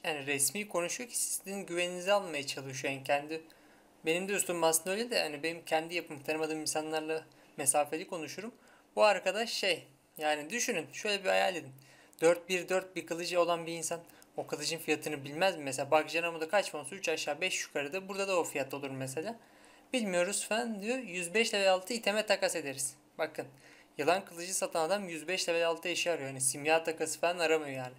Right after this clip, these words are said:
En büyük püf nokta o. Çok saçma bir şey yani. Adam elli level dandik dünik ucubenin teki. Yani karakter olarak ucubenin teki. Birazdan muhabbetin sonunda bina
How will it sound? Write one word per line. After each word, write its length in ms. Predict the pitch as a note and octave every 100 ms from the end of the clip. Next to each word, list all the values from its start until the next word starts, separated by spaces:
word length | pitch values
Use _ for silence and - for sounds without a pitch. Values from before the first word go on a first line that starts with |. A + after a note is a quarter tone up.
| - - - - -
En 180 | E3+ E3+
büyük 220 | E3+ -
püf 180 | D#3+ -
nokta 280 | D#3 - F3+
o. 80 |
Çok 260 | D#3+ F#3 F3
saçma 460 | - D3 - E3+ C#3+
bir 60 |
şey 160 | - C#3
yani. 280 | C#3 C#3 F#3
Adam 260 | F3+ F3+
elli 240 | G3+ G3+ D#3
level 300 | D3 F3+ E3+
dandik 320 | E3+ F3+ E3+
dünik 320 | C#3+ D#3+ - - - - - -
ucubenin 500 | F#3 D#3 C#3+ D3 F3
teki. 380 | F3+ F#3 F#3 F#3+ - -
Yani 160 | C3+ C3
karakter 380 | D#3+ E3 D#3+ E3+
olarak 320 | C#3+ C#3 D3
ucubenin 400 | C#3 C#3+ C#3 C3
teki. 280 | C#3+ E3+ G3
Birazdan 360 | F#3 F3 G3 - - - -
muhabbetin 420 | D#3 D#3+ D#3+ F3+ G#3+
sonunda 280 | A3 A#3
bina 340 | G#3 G#3+ A3+